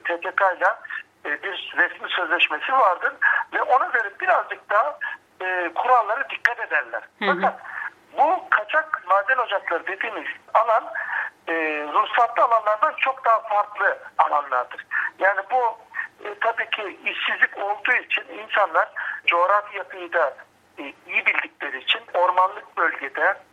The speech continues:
Speaker 1: dağlık alanların yakınlarındaki mahallelerde oturanlar bu şekilde kaçak ocakları kazarlar. Son derece ilkel koşullarda bu üretimi yapmaya çalışırlar.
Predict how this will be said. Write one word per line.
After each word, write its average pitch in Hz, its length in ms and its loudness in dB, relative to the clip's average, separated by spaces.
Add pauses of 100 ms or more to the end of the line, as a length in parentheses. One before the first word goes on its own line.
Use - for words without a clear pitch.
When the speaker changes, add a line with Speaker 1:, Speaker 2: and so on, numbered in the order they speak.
Speaker 1:
dağlık 180 420 2
alanların 165 560 0
yakınlarındaki 170 640 -4
mahallelerde 165 640 0
oturanlar 196 580 2 (420)
bu 254 120 2
şekilde 247 760 -2 (100)
kaçak 226 400 -2 (280)
ocakları 190 480 -4
kazarlar. 214 600 2 (100)
Son 269 220 2
derece 202 300 -2
ilkel 233 460 0
koşullarda 156 880 -2 (340)
bu 247 300 2
üretimi 208 420 -2
yapmaya 208 420 0
çalışırlar. 135 640 -2